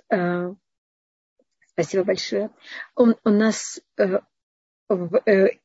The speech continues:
так как в момент, когда эта вещь написана в Тана-, э, в, мы пользуемся этим в Торе, да, спасибо. Э, мы тогда берем и, э, у нас это комментарии, тогда мы размо-, рассматриваем этот месяц на всех возможных комментариях, которых у нас есть. И Кислев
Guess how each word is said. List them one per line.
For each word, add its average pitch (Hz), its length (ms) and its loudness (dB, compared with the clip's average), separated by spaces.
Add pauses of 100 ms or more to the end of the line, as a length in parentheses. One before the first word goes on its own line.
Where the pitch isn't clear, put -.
(240)
так 247 120 4
как 247 120 -2
в - 40 0
момент, 240 220 6
когда 208 280 2
эта 208 160 2
вещь 202 200 0
написана 180 580 -6
в - 120 -20
Тана-, 262 360 2
э, 180 220 0
в, 165 180 -2 (320)
мы 220 140 2
пользуемся 220 480 4
этим 180 200 -4
в - 100 -16
Торе, 339 320 4 (580)
да, 185 160 -10 (320)
спасибо. - 400 -20 (840)
Э, 254 220 -2
мы 240 220 6
тогда 220 420 2 (100)
берем 202 560 0 (180)
и, 214 260 0 (100)
э, 190 160 2
у 208 80 2
нас 226 340 4
это 233 200 0
комментарии, 254 500 2
тогда 208 300 -4
мы 208 200 -4
размо-, 208 440 -4
рассматриваем 202 480 -4
этот 202 160 -10
месяц 285 300 -2
на 208 100 0
всех 254 180 2
возможных 202 400 -2
комментариях, 190 440 -2
которых 180 320 -2
у 175 40 -10
нас 175 240 -12
есть. - 240 -18 (680)
И 262 100 6
Кислев 349 520 4